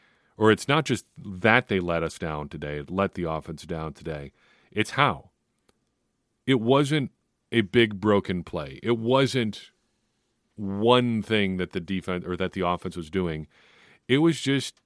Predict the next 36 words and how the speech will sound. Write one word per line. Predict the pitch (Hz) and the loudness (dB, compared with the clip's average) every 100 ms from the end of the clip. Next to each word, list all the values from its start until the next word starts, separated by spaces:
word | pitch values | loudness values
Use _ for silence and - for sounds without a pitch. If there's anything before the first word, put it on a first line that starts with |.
| _ _ _ _ _ _ _ | _ _ _ _ _ _ _
body | 104 98 127 120 | -4 0 0 0
blow | 107 110 110 110 - | 2 2 2 0 -2
after | 101 - 92 | -4 -4 -2
body | 92 98 107 | 2 2 2
blow | 92 92 92 90 | 0 0 0 0
through | - - 113 117 | -4 -4 -2 0
the | 107 95 | 0 0
air | 95 95 | 0 -2
and | 90 85 | -4 -4
on | 90 104 | 0 0
the | 101 | 0
ground | 92 90 90 90 - | -2 -2 -2 -4 -8
again | 90 90 87 95 - | -8 -4 -4 -4 -6
and | 87 85 | -8 -8
again | 80 82 82 78 | -8 -8 -8 -10
and | 78 | -12
again. | 78 92 90 | -8 -6 -4
We've | 82 117 | 0 0
seen | - 131 147 143 | -2 -2 -2 -2
games | 107 117 107 90 87 - _ _ - - _ | -2 0 2 0 -4 -8 _ _ -20 -20 _
where | 113 | 2
the | 110 | 4
defense | 107 123 127 120 101 - - - | 4 0 2 0 0 -6 -10 -2
looks | 113 - | -2 0
like | 120 107 | -2 0
their | 98 85 | 0 -2
heads | - 123 107 | 0 0 0
are | 98 | -4
spinning. | - 113 90 73 | -2 0 0 0
They | 95 | 0
are | 104 | 0
just | 92 - - | -2 -6 -8
confused. | 95 87 - 117 127 131 120 - _ _ _ - | -6 -6 -4 0 2 2 -2 -6 _ _ _ -2
They | 107 113 | 2 4
are | 101 | 4
being | 85 113 107 101 | 2 2 2 2